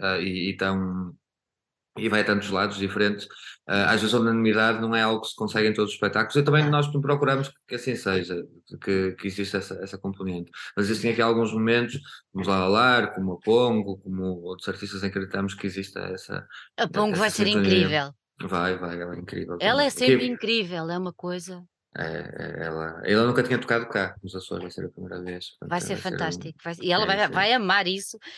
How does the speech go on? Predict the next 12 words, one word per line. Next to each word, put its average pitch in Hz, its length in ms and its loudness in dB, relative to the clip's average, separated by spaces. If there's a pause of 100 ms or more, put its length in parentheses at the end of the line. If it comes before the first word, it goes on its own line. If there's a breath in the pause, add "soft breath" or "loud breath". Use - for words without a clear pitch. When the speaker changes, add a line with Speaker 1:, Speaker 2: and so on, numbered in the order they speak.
(120)
Speaker 2:
e 202 100 2
o 208 60 2
público 220 420 -4
vai 214 140 0
ficar 202 240 -2
doido 208 200 0
com 208 160 -2
ela. 180 220 0
Quem 190 140 -4
não 214 160 0
a 202 40 0
conhece, 196 540 -4